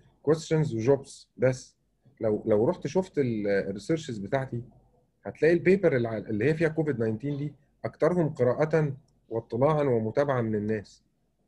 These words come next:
ففين هنا الأرقام؟ أنا مش شايف.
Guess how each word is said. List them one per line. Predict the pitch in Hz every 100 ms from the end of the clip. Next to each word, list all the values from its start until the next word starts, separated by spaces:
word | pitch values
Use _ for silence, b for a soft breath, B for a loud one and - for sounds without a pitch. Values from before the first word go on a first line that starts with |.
| -
ففين | 104 101 101 98 98 92 - 117 113
هنا | 120 110
الأرقام؟ | - 95 - 104 98
أنا | 95
مش | 92 -
شايف. | 98 104